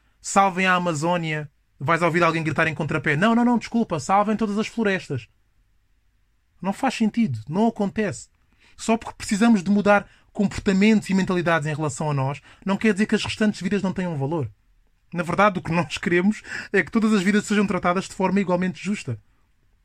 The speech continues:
Nós só precisamos que o foco esteja sobre este tema,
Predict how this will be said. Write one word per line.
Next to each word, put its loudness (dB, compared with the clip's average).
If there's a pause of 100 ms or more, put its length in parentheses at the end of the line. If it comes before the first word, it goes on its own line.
(720)
Nós -4
só 2
precisamos 0
que -4
o 2
foco -2
esteja 0
sobre 0
este -6
tema, -4